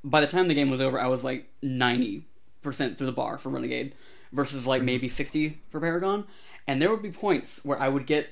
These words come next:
Speaker 1: the, the Charm option, but I wouldn't get the Intimidate one. And, like, I ju-, I don't know why they made it that way. It just, it seems like it really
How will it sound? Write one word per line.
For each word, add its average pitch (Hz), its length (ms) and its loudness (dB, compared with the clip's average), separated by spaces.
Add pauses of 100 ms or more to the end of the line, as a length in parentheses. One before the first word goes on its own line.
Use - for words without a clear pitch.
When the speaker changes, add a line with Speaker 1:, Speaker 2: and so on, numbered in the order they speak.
(100)
Speaker 1:
the, 131 640 -2
the 131 140 -2
Charm 147 680 2
option, 135 380 -2
but 127 80 0
I 127 60 2
wouldn't 135 320 2
get 147 100 2
the 135 80 -2
Intimidate 156 420 0
one. 208 280 -4 (1300)
And, 147 200 0 (140)
like, 143 320 0
I 156 220 -2
ju-, 143 160 -4 (880)
I 160 80 2
don't 175 200 6
know 143 440 4
why 123 760 2 (160)
they 269 180 2
made 139 220 0
it - 140 -6
that - 140 -8
way. 135 220 -2
It 143 120 2
just, 143 260 -4 (520)
it 160 120 2
seems 240 180 0
like - 260 2 (160)
it 156 180 0
really 156 520 4